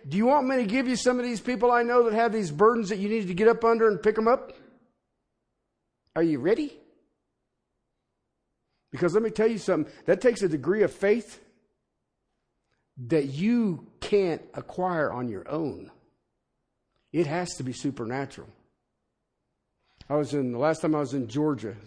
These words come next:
the country, I ended up with pneumonia. And man, I just,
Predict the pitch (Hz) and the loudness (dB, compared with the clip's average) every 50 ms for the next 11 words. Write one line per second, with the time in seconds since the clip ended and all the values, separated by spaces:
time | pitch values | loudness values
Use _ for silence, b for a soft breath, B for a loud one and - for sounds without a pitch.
0 | - - 92 _ _ _ _ - - 156 143 131 - - 107 87 87 - _ _ | -18 -20 -20 _ _ _ _ -10 -6 -6 -6 -6 -6 -10 -12 -12 -12 -16 _ _
1 | _ _ _ _ _ _ _ _ _ _ _ _ _ _ _ _ b b b b | _ _ _ _ _ _ _ _ _ _ _ _ _ _ _ _ b b b b
2 | b - 202 202 175 170 165 147 127 101 101 110 113 131 151 165 165 151 131 110 | b -2 0 2 0 0 -2 -4 -8 -8 -8 -8 -6 -2 0 0 0 0 0 -4
3 | 87 76 - - _ _ _ _ _ _ _ _ _ _ _ _ _ _ _ _ | -6 -10 -14 -20 _ _ _ _ _ _ _ _ _ _ _ _ _ _ _ _
4 | _ _ _ _ _ _ _ _ _ _ _ _ _ _ _ _ - 127 123 117 | _ _ _ _ _ _ _ _ _ _ _ _ _ _ _ _ -12 -10 -10 -10
5 | 117 117 127 147 151 147 143 143 139 151 - - | -8 -10 -10 -8 -8 -6 -6 -6 -8 -8 -10 -12